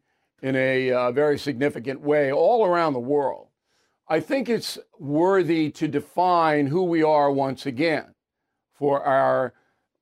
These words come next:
listeners and viewers. Um, you know that this is a fact-based analysis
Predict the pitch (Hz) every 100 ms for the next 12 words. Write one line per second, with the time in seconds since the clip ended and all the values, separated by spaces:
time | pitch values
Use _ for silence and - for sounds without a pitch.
0 | _ 139 147 147 175 143 135 139 127 -
1 | 143 131 135 214 147 - _ - - _
2 | _ _ _ _ - 147 147 147 143 143
3 | - _ _ _ _ 208 180 208 220 240
4 | 196 165 147 170 123 139 135 - 165 156
5 | 151 - 117 139 135 131 - 127 123 127
6 | 117 - 120 110